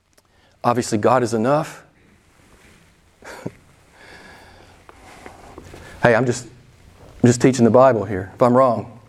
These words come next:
tell me. I'll change my sermon. I'll change it. Moses got it. He believed it. And what does a man do when he genuinely believes that God is God and God is good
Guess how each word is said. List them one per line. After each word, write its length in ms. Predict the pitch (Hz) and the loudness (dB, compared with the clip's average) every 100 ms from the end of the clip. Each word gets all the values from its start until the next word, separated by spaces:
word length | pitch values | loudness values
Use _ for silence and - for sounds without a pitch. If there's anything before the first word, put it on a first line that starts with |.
| _ - | _ 0
tell 160 | 120 | 0
me. 100 | 110 | 0
I'll 80 | 101 | -4
change 240 | 95 110 107 | -4 -6 -6
my 60 | |
sermon. 340 | 87 98 95 87 - _ _ _ _ _ _ _ - - - - - - - - - - - - - - | -8 -6 -6 -8 -20 _ _ _ _ _ _ _ -20 -20 -20 -20 -20 -20 -20 -20 -20 -20 -20 -20 -20 -4
I'll 80 | 101 | -2
change 320 | - 104 90 | 0 0 -2
it. 100 | 90 - - - - - - - _ _ - - _ - - | -4 -10 -20 -20 -20 -20 -20 -20 _ _ -20 -20 _ -20 0
Moses 320 | 147 196 175 | 2 2 0
got 240 | 202 190 180 | 0 2 0
it. 100 | 147 | -4
He 80 | |
believed 460 | 170 180 202 220 175 | -2 -2 -2 -4 -6
it. 100 | 175 - - _ _ _ - | -10 -12 -20 _ _ _ -2
And 60 | 156 | 2
what 80 | |
does 140 | 208 208 | 2 0
a 40 | |
man 300 | 214 220 214 | -2 -2 -2
do 260 | 226 285 247 | -2 -2 -4
when 100 | 220 | -6
he 240 | 208 208 - | -8 -10 -12
genuinely 540 | 151 269 269 254 233 208 | -8 -6 -6 -6 -6 -6
believes 380 | 208 226 247 | -6 -6 -6
that 140 | 202 247 | -10 -6
God 300 | 214 254 240 | -2 -2 -4
is 120 | 202 | -8
God 340 | 233 247 254 | -4 -2 -2
and 100 | 214 | -6
God 220 | 233 247 247 | -4 -2 -4
is 120 | 220 | -8
good 340 | - 285 240 | -6 -4 -6